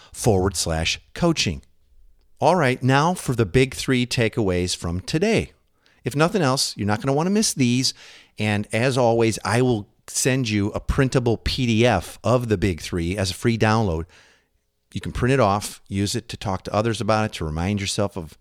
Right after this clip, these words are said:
some of the goodies, the big three points of this talk. All you have to do is go to everydaydisciple dot com forward slash big three, and we'll send it to you right away. Here's the big three. First,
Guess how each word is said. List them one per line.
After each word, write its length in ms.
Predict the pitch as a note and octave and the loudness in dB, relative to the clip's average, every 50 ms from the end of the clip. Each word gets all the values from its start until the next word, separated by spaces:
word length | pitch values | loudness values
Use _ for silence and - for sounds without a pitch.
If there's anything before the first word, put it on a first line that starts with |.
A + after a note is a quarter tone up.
| _ _ | _ _
some 200 | - - F#2+ F#2+ | -10 -8 -6 -6
of 60 | D#2 | -6
the 60 | F2 | -8
goodies, 500 | D#2+ - G#2+ G#2 G#2 G#2+ G#2 G2+ - - | -6 -4 -2 0 0 2 0 0 -2 -6
the 60 | - | -10
big 240 | D#2+ - G#2 G#2 F#2+ | -8 -6 -6 -6 -6
three 280 | - - - G#2 G2+ F2+ | -8 -6 -4 -4 -2 -2
points 420 | - - G#2 G2+ G#2+ G#2+ - - | -2 0 0 0 -2 -2 -4 -4
of 60 | F#2 | -4
this 320 | E2+ G2+ G2+ - - - - | -4 -4 -4 -4 -6 -8 -4
talk. 340 | - A2+ G#2+ G#2+ A2 - - - - - - - | -2 0 0 0 -2 -4 -12 -20 -20 -20 -8 -2
All 80 | - A#2 | 0 0
you 40 | B2+ | 0
have 60 | A#2 | 0
to 80 | - A2 | 0 -2
do 100 | A2+ A2 | 0 0
is 120 | G2 - | 0 0
go 100 | - G2 | -2 -4
to 60 | F2 | -4
everydaydisciple 880 | - - F#2+ F#2 G#2+ F#2+ G2+ F#2 F2 E2+ - - - F2+ F2 - F2+ E2 | -2 -2 -2 -2 0 0 0 0 -2 -2 -2 -2 -2 -2 -2 -2 -4 -4
dot 220 | E2+ D#2+ - - | -2 -4 -4 -6
com 320 | - - D#2+ D2+ D2+ D2+ C#2+ | -6 -6 -4 -4 -4 -6 -6
forward 360 | - - F2+ F2 F2+ F2+ - | -4 -2 -2 0 0 -2 -4
slash 380 | - - E2+ D#2+ D#2+ D#2 - - | -2 -2 -2 -2 -4 -4 -6 -10
big 500 | - E2 D#2 F#2 E2+ E2 D#2 D#2+ D#2 - - | -12 -6 -4 -4 -4 -4 -4 -8 -10 -12 -12
three, 500 | - - - G2+ G2 F2+ E2 E2 D#2 - - - - - - - _ _ _ _ _ _ | -10 -4 0 0 2 2 0 -2 -4 -8 -12 -20 -20 -20 -20 -20 _ _ _ _ _ _
and 120 | - E2 D#2 | -10 -8 -8
we'll 100 | D2+ D2+ | -6 -6
send 200 | - - D#2+ D2+ | -6 -6 -6 -8
it 60 | - | -8
to 80 | - F2+ | -6 -4
you 80 | E2+ E2 | -2 0
right 160 | F2+ G2 A#2+ | 0 2 2
away. 300 | C3+ D#3+ F#3 D3+ F#2 - - _ _ _ _ _ - - | 2 2 2 0 0 -4 -10 _ _ _ _ _ -14 -4
Here's 220 | - D#3+ F3 E3+ | -2 -2 0 0
the 60 | F#3+ | 0
big 180 | D#3+ D#3+ D#3 - | 0 0 -2 -2
three. 220 | - - B2+ G2 | -2 -2 -2 -2
First, 440 | - - - D3+ A#2+ F#2+ - - - | -2 0 2 2 2 2 0 -4 -8